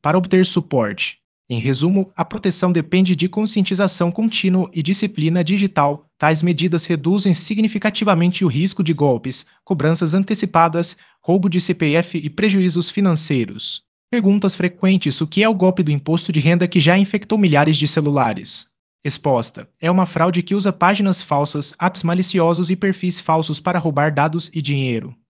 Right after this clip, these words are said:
Explora a proximidade do prazo do I R dois mil e vinte e seis. Já infectou mais de dezesseis mil celulares no Brasil. Cria nomes e visuais parecidos com a Receita Federal para parecer legítimo. Como esse golpe funciona? Resposta: os criminosos usam engenharia social.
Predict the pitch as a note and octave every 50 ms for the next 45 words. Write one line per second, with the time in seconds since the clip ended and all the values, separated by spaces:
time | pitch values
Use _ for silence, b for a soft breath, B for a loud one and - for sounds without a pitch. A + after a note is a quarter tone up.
0 | _ _ - D3+ - - - E3 D#3 D#3 D3+ D#3 F3+ F3+ - - E3+ D#3 D3+ C#3+
1 | D3+ E3 D#3+ E3+ E3 D#3 D#3 F3 D3 D#3 E3 D#3+ E3 E3 F#3+ F#3 F3 F3+ F3+ F#3+
2 | E3 F3 E3+ - D3+ D#3 F3+ D3 C#3+ D3+ F3 - F#3 F3 - - D3+ B2 A2 A#2
3 | - - - - _ _ _ _ _ - A2+ C#3 C#3 F3 G3+ - A#3+ A3+ - -
4 | - G3+ F#3+ E3 D#3 D#3 C3+ D3 C#3+ C#3 C#3+ C#3 D#3 D#3+ D#3 - G3 G3+ G3+ G3
5 | F#3 F#3+ G#3+ A3 - - G#3+ G3 F#3 F3+ E3+ E3 E3 E3+ D3+ C#3+ C3 A#2 A#2 A#2+
6 | A#2+ A#2+ A#2+ B2 A2+ G#2 F#2+ - - _ _ _ _ _ _ - E3+ F3+ F3+ D#3+
7 | D#3+ E3 F3 E3+ D#3+ F#3 F#3 F#3 G3 F#3 G#3+ F#3 C3+ A#2+ A#2+ A#2 - - E3 E3
8 | F3+ - - F#3 E3+ F#3 F3+ - - E3 D3 E3 D#3+ D#3 - E3 E3 E3+ - G3+
9 | - A#3 F#3+ G3+ F#3 E3 F3 E3 - F3+ F3+ F3+ F3+ F3+ F#3 F3+ - D3 D3 F3
10 | G3 F3 D3+ C#3+ B2 - - B2 A2+ A2+ B2 - _ _ _ _ _ - A3 A3+
11 | A3 - A3 F3 F3+ F3 F3 F3 - D3+ C#3+ - - E3 D3+ B2+ A#2 A2 G#2+ A#2+
12 | - _ _ _ _ _ _ _ - G3 - - E3+ D#3 D3+ D3 - - - C3+
13 | - - E3 D#3 - - F#3 F#3 F#3 F3+ D#3 D3 D#3+ D#3+ E3+ C#3+ D3+ D#3 D3 F3
14 | F3+ F#3+ F3+ E3 F#3 F#3+ F3+ D3 D3 C#3+ D3 - E3 D#3 - - D#3+ C3+ A2 G#2
15 | G2 A2